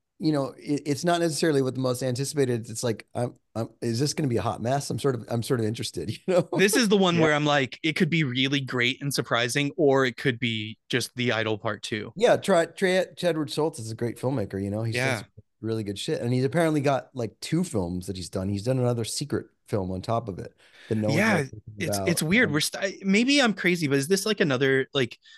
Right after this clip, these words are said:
Speaker 2: the last year or so we've seen a lot of these, like, secret productions, uh, which is kinda cool. 'Cause, uh, 'cause Luca Guadagnino also, 'cause I guess he rested on Champions for a while, so he had time to
Speaker 1: Yeah,
Speaker 2: do
Speaker 1: Champions is done. Champions
Speaker 2: Yeah.
Speaker 1: shit was gonna come out in August. It was
Speaker 2: Yeah.
Speaker 1: ready.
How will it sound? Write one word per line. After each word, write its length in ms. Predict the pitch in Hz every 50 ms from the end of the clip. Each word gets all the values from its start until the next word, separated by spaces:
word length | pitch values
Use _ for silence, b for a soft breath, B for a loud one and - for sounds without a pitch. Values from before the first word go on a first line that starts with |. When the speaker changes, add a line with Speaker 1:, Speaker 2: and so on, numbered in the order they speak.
| B B B -
Speaker 2:
the 40 | 131
last 300 | 135 143 147 - - -
year 160 | 117 117 117
or 40 | 123
so 160 | - - 127
we've 140 | 127 120 117
seen 200 | - - 120 120
a 60 | 120
lot 180 | 113 104 107 113
of 60 | 113
these, 160 | 113 113 113
like, 160 | 117 110 104 -
secret 420 | - - - 113 - - 117 117
productions, 800 | - 123 110 107 104 101 - - 131 131 139 139 143 139 - - b b b b b b b -
uh, 280 | 110 110 107 104 107 - _ _ _ _ -
which 140 | 120 110 -
is 40 | -
kinda 160 | - 165 147
cool. 240 | 127 - 170 143 113
'Cause, 220 | - - 160 139 175
uh, 160 | - 165 160
'cause 200 | - 175 147 147
Luca 240 | 156 175 180 180 151
Guadagnino 540 | 139 151 139 139 139 165 190 170 123 110 110
also, 400 | 113 123 143 143 - 113 107 104
'cause 240 | - - 131 113 - B B B B
I 60 | 165
guess 160 | 160 247 247
he 120 | - 214 175
rested 360 | 156 156 156 - - - 135
on 140 | 123 120 107
Champions 440 | - 131 127 117 - 110 107 - -
for 120 | - 110
a 100 | 101 101
while, 460 | 101 110 110 110 107 104 101 104 - _ b b b b b
so 120 | - - 120
he 80 | 120
had 140 | 117 104 -
time 320 | - 113 98 95 95 95
to 100 | 95 -
Speaker 1:
Yeah, 60 | - -
Speaker 2:
do 60 | 202
Speaker 1:
Champions 440 | 208 214 262 285 294 262 240 170 123
is 160 | 135 120 -
done. 480 | - - - 165 175 156 113 104 104 104
Champions 380 | - 151 151 180 196 208 120 110 101
Speaker 2:
Yeah. 40 | 98
Speaker 1:
shit 200 | 127 143 - 127
was 160 | 131 135 123
gonna 160 | - 147 135
come 180 | 123 - 143 135
out 160 | 135 131 127 113
in 100 | 107 101 -
August. 520 | 110 127 143 160 143 - - - - -
It 60 | 156 202
was 160 | 233 139 104
Speaker 2:
Yeah. 60 | 101
Speaker 1:
ready. 420 | 98 120 156 165 120 90 76 -